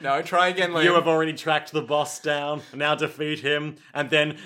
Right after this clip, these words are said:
Speaker 2: the computer screen <laughs> swirls and all the different, um, pop-up windows, like,
Speaker 1: Mesh
Speaker 2: fall,
Speaker 1: into one
Speaker 2: yeah, into this
Speaker 1: kind of thing?
Speaker 2: central graphic, and we cut to the opening.
Speaker 1: So I literally said to you, "Are we going to the Digiverse?"
Speaker 2: Mm-hmm.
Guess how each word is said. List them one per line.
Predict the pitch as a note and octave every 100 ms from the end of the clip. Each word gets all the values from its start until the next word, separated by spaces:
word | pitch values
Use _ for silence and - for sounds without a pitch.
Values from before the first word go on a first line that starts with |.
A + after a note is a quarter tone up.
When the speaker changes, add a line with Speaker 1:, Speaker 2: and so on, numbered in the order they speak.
| - B2 - -
Speaker 2:
the |
computer | D#3+ E3 F3 F#3 F#3+
screen | - G3+ F#3 D#3+
<laughs> | D#3
swirls | D#3 D3+ E3 E3+ C#3+ D3+ E3
and | D#3
all | D#3 E3
the | F3
different, | E3+ D#3+ D#3+ D#3 D3+ D3 C#3+
um, | C#3 C3 B2+ B2+ - _ _
pop-up | D3+ D3 D#3 D#3
windows, | D3+ D#3 D3 C#3 C#3
like, | C#3 C3+ - - _ _ -
Speaker 1:
Mesh | C#3+ E3+ E3+
Speaker 2:
fall, | E3
Speaker 1:
into | D#3 E3
one | D3+ C#3+ D3
Speaker 2:
yeah, | C#3+
into | C3+ -
this | D3
Speaker 1:
kind | F3
of | F3+
thing? | D3+ -
Speaker 2:
central | D#3+ D3+
graphic, | D3 D3 C3 - B2+ C3+
and |
we | C3
cut | C3+ C3
to |
the | C3 B2
opening. | B2+ B2 A2 G2+ _ _
Speaker 1:
So | - F#3+ F#3+
I | A3 C#4
literally | A3+ F#3+ G#3+ - F#3+ F3
said | - E3 E3
to | D#3
you, | C#3 C#3 A2 A2 A2+ _ -
"Are | D#3 E3+
we | E3+
going | E3+ D#3+ D#3 D3+
to | D3+
the | C3+
Digiverse?" | A#2+ D#3+ D#3 D3 A2+ F2 - - D#3
Speaker 2:
Mm-hmm. | G#2+ A#2+